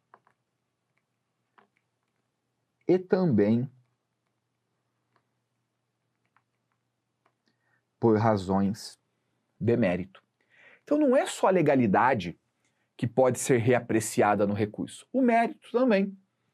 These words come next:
Questãozinha boba. "Ah, o recurso aprecia apenas a legalidade." Não,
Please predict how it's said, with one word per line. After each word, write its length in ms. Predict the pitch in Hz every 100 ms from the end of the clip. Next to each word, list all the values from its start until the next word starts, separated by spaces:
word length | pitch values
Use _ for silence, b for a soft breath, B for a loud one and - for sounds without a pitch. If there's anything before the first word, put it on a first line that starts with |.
| _ _ _
Questãozinha 500 | 110 107 107 92 92
boba. 380 | 151 214 87 - b b b
"Ah, 360 | 156 208 214 208
o 60 |
recurso 760 | 180 185 - - 220 240 208 202
aprecia 800 | - 214 190 - - - 170 226
apenas 600 | - _ 262 262 226 202
a 40 |
legalidade." 600 | 202 180 170 147 151 156
Não, 260 | 165 110